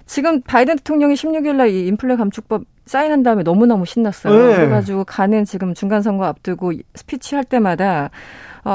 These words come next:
Speaker 1: 한국을 비롯해서, 한국을 또 콕 집어서 얘기를 합니다. 한국을 비롯해서 일본 등 많은 국가들이 한, 미국으로 다시 돌아오고 있다.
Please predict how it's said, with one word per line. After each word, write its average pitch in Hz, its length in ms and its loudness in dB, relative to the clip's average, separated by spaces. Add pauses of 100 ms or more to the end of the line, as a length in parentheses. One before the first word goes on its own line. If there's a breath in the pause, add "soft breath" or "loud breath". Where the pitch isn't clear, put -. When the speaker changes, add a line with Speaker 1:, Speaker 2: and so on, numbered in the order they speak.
Speaker 1:
한국을 330 440 0
비롯해서, 180 380 -2
한국을 285 260 -4
또 254 120 -10
콕 - 220 -20
집어서 285 280 -2
얘기를 175 160 -2
합니다. 185 280 0
한국을 262 320 -2
비롯해서 208 400 -6
일본 185 340 -4
등 196 180 -4
많은 202 300 2
국가들이 202 460 -4
한, 254 260 -4
미국으로 226 380 -4
다시 190 200 -6
돌아오고 170 320 -4
있다. 135 380 -4